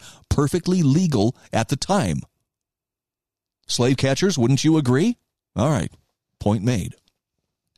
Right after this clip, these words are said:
To really answer the question of whether the increasingly wide practice of Silicon Valley censorship via algorithm and deplatforming is a major problem and whether an increase in speech restriction is desirable,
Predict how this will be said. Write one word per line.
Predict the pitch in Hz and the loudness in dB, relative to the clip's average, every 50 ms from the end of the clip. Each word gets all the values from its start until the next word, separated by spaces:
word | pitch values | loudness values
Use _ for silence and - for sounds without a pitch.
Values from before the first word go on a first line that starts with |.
| _ _ _ _ _ _ _ _ _ _ _ _ _ _ - - - - - - | _ _ _ _ _ _ _ _ _ _ _ _ _ _ -20 -20 -20 -10 -4 0
To | - 127 | 2 2
really | 139 196 220 185 170 135 | 2 2 2 2 2 2
answer | 139 139 - - 123 | 2 0 0 0 -2
the | 107 | -2
question | - - 113 104 - - 98 | 0 0 0 0 -2 -2 -4
of | 98 87 | -2 -2
whether | - 120 127 139 131 | 0 0 2 2 2
the | 120 120 113 | 2 2 2
increasingly | 104 101 - - 139 156 - 160 143 131 120 | 0 0 0 0 -2 0 0 0 0 0 0
wide | 101 90 101 110 117 113 - | 0 0 0 0 0 -2 -2
practice | - 113 104 101 - - 110 - | -2 -2 -2 -2 -2 -4 -4 -2
of | - 90 - - - - - | -4 -6 -8 -12 -20 -14 -8
Silicon | - - 165 165 170 - - 151 147 131 | -6 -4 -2 -2 -2 -2 0 0 0 0
Valley | 113 113 117 120 | 0 0 0 -2
censorship | 107 - - 127 117 - 110 92 - 110 110 120 | -2 -2 -2 -2 -2 -2 -2 -2 -2 -2 -2 -2
via | - 107 104 98 87 82 - - | -2 -2 -2 -2 -4 -4 -4 -2
algorithm | 123 135 156 160 151 151 147 147 143 151 151 156 - - - - - | 0 0 0 2 2 2 2 2 2 0 0 0 -2 -4 -10 -12 -6
and | - 107 123 147 | -4 -2 -2 0
deplatforming | 160 165 151 - 123 110 104 - - 113 113 113 123 123 | 0 -2 -2 0 -2 -2 -2 -2 -2 0 0 0 0 0
is | 110 101 | -2 -2
a | 95 73 | -2 -2
major | 87 92 117 139 180 180 | 0 0 0 0 -2 -2
problem | - - 127 101 92 87 95 98 120 - - - - - | -2 -2 -2 0 0 0 0 -2 -2 -4 -8 -18 -6 -2
and | - 151 151 | 0 2 2
whether | 220 247 220 | 2 0 0
an | 190 175 | 0 0
increase | 147 190 202 - - 190 180 - - | 0 0 0 0 0 -2 -2 -2 -2
in | 156 139 | -2 -2
speech | - - - - 175 185 - - | -2 -2 -4 -4 -4 -4 -2 -2
restriction | 156 135 - - 151 147 - - 151 143 - | -2 -2 0 0 -2 -2 -2 -2 -4 -2 -2
is | 143 151 143 | -2 -2 -2
desirable, | - - 127 101 - 113 120 185 240 208 113 - - 73 67 - | -2 -4 -6 -4 -2 -2 -2 0 0 -2 -2 -2 -4 -6 -8 -10